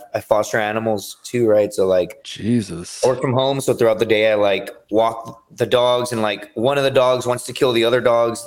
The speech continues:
Speaker 1: Like, one of my fosters doesn't, they hate each other. So I gotta keep them separated. And I got, like, a system, you know, I have, like, a crate. I put one in the crate,
Speaker 2: Mm-hmm.
Speaker 1: go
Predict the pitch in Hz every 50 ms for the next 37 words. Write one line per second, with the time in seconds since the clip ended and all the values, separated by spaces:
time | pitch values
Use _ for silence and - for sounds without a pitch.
0 | - - - 104 98 95 - - 107 110 120 120 117 110 - 113 110 104 - -
1 | 120 107 101 117 101 107 107 92 113 123 117 95 - 123 117 120 113 98 - -
2 | 104 101 98 92 - _ _ _ _ _ _ _ _ _ - - - - _ _
3 | _ - - 165 147 147 151 147 147 151 170 - 175 156 147 - - 151 143 -
4 | 151 156 151 147 151 151 147 139 131 120 120 110 131 123 123 117 104 113 - -
5 | - 147 131 - - 139 131 131 131 123 - _ _ _ _ _ _ _ - -
6 | 120 117 110 107 104 113 107 107 107 104 98 98 - - - - 123 120 117 117
7 | 113 - - - 101 - - - 113 92 113 123 123 120 110 110 - - 117 120
8 | 113 110 110 113 113 113 123 120 110